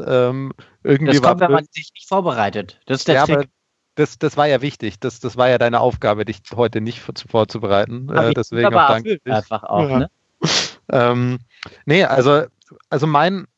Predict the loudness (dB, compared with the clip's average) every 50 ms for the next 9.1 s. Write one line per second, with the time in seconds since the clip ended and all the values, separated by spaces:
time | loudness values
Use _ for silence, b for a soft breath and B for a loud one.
0 | _ _ _ _ _ _ _ -10 -4 -2 0 0 0 -2 -6 -8 -10 -6 -4 -2
1 | -2 0 0 0 0 0 -2 -4 -8 _ _ -2 -2 -2 -2 0 0 2 2 2
2 | 0 -2 -6 0 0 0 0 0 -2 -2 -2 -2 -2 -2 -4 -4 -6 -2 0 0
3 | 0 0 0 -4 -4 -2 -4 -2 -2 -2 0 4 6 6 6 6 4 B B B
4 | B B B 2 2 2 0 -6 _ _ _ -2 -2 -2 0 0 0 0 0 2
5 | 4 2 2 2 0 -2 -4 -4 -4 0 2 2 4 4 2 0 -2 -2 -2 2
6 | 4 4 4 2 0 0 0 -2 -2 -2 -6 -6 -6 -6 -4 -4 -4 0 0 2
7 | 2 2 0 -2 -2 0 0 0 0 0 -6 _ b b b b b b b b
8 | 0 2 2 2 2 0 -4 -6 -6 -10 -8 -2 0 2 2 2 0 -4 -8 -12
9 | -16